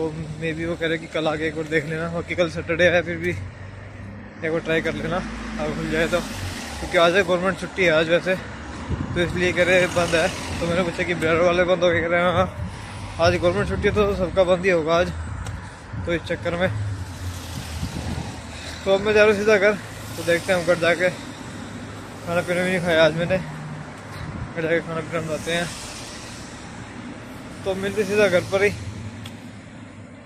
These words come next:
तो भाई मैंने ना थोड़ा सोच विचार करके मैंने सोचा कि चलो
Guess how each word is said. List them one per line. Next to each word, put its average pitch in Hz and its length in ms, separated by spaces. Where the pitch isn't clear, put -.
तो 190 80
भाई 185 180
मैंने 190 220
ना 202 160
थोड़ा 185 360
सोच 175 260
विचार 165 260
करके 165 280
मैंने 165 220
सोचा 151 300
कि - 1120
चलो 175 220